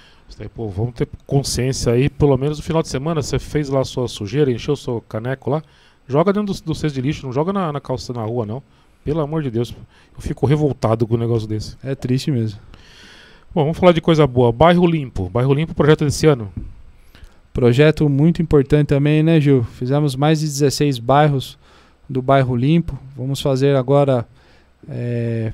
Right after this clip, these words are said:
Speaker 2: no ano dois mil e vinte e quatro, a sequência desse trabalho. Projeto que vem dado certo, tem ajudado muito a limpeza da cidade. Cada mês a secretaria pega um bairro, aquele que tem bastante resíduo, bastante sujeira,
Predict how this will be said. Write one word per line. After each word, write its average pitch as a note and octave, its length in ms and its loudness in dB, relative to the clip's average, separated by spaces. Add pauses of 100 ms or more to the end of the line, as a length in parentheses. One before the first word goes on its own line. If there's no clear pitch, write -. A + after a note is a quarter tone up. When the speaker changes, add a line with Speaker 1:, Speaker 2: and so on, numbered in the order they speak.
(140)
Speaker 2:
no B2+ 200 -4
ano C3+ 120 0
dois C3 160 2
mil C#3 80 0
e C3 40 0
vinte C3+ 180 -4
e - 60 -14
quatro, C#3 420 2
a B2 160 -2
sequência D3 640 0
desse C3 280 -4
trabalho. C3 540 0 (480)
Projeto C#3 380 4
que E3 100 0
vem D#3+ 180 4
dado D3+ 280 2
certo, D#3+ 560 2 (180)
tem C#3+ 140 -2
ajudado D3 440 4
muito D3 440 2
a C#3 40 4
limpeza C#3 460 2
da C3 140 0
cidade. D3+ 560 2 (480)
Cada D3 280 2
mês D#3 220 4
a D#3+ 60 4
secretaria C#3+ 680 2
pega D3 240 0
um C#3+ 80 0
bairro, C#3 480 4 (160)
aquele C#3 360 -2
que A#2+ 500 -6
tem C3 140 -6
bastante B2+ 400 -2
resíduo, C3 520 2
bastante C3 320 -2
sujeira, C#3+ 540 2